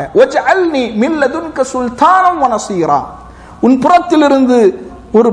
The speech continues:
பாதுகாவலனை, உதவி செய்யும் ஒரு சக்தியை எனக்கு ஏற்படுத்துவாயாக என்று நபி ஸல்லல்லாஹு அலைஹி வஸல்லம் அவர்கள் ஹிஜ்ரத் மேற்கும் போ-, மேற்கொள்ளும் போது செய்த துஆவை அல்லாஹ் தஆலா சொல்லி காட்டுகின்றான். இப்படி நூஹ் அலைஹிஸ்ஸலாத்து வஸ்ஸலாம் அவர்கள்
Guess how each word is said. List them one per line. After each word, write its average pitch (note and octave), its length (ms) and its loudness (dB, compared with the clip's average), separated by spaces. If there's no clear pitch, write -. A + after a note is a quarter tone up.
பாதுகாவலனை, B3+ 920 4
உதவி F4 320 0
செய்யும் D4+ 300 -2
ஒரு B3 180 2
சக்தியை F#4+ 540 0
எனக்கு D4 320 -2
ஏற்படுத்துவாயாக G#3+ 840 2
என்று C4+ 220 -2
நபி B3+ 220 -2
ஸல்லல்லாஹு B3 480 2
அலைஹி B3 280 2
வஸல்லம் G#3+ 360 -4
அவர்கள் B3+ 360 0
ஹிஜ்ரத் D4+ 520 2
மேற்கும் D4+ 400 -2
போ-, C#4 300 0
மேற்கொள்ளும் B3+ 500 0
போது B3+ 600 0
செய்த A#3+ 320 0
துஆவை C4 400 2
அல்லாஹ் A3 320 0
தஆலா G3+ 220 2
சொல்லி G#3 240 -2
காட்டுகின்றான். D3 500 -6
இப்படி G3 720 0
நூஹ் B3+ 180 2
அலைஹிஸ்ஸலாத்து G#3 520 0
வஸ்ஸலாம் F#3 340 -2
அவர்கள் E3 360 2